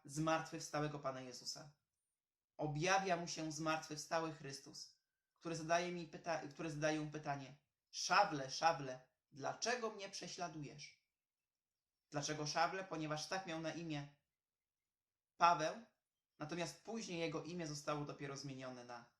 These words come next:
Paweł. I on przez to spotkanie ze zmartwychwstałym Panem Jezusem przemienia swoje życie.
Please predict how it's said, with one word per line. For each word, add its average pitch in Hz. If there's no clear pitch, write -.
Paweł. 135
I 160
on 190
przez -
to 165
spotkanie 190
ze 156
zmartwychwstałym 151
Panem 147
Jezusem 156
przemienia 190
swoje 147
życie. 139